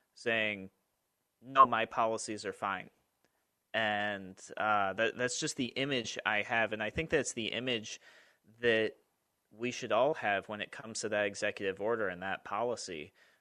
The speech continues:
that people were there saying, "Hey, this is not a good idea. This is bad. These are the most vulnerable population. This is what happened in Seattle. They were vulnerable. We w-, need to protect these people." And Cuomo says, "No, my policy's fine."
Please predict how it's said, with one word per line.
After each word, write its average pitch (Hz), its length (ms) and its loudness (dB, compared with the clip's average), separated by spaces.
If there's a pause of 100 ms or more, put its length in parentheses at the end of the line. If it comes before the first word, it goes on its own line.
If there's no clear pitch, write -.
(220)
that 104 340 2
people 135 320 0
were 120 160 4
there 117 260 4
saying, 101 340 -4
"Hey, 143 300 -2
this 113 240 -4
is 110 280 -6 (100)
not 113 300 -2
a 127 40 -8
good 107 120 -4
idea. 98 240 -6
This 98 180 -12
is 98 100 -16
bad. 120 320 2
These 107 160 -6
are 104 120 -2
the 101 100 -10
most 107 300 -6
vulnerable 107 840 -2
population. 98 960 -6 (300)
This 104 140 -8
is 104 140 -12
what 98 160 -2
happened 110 580 -6 (120)
in 107 160 -10
Seattle. 101 600 -4
They 98 160 -2
were 98 380 -4
vulnerable. 113 540 -4
We 98 140 -12
w-, 92 260 -14
need 104 180 -10
to 98 60 -12
protect 139 360 -4
these 104 160 -6
people." 104 360 -6
And 98 80 -12
Cuomo 104 260 -6
says, 104 180 -4 (300)
"No, 127 140 2
my 117 180 0
policy's 104 560 -2
fine." 117 540 -2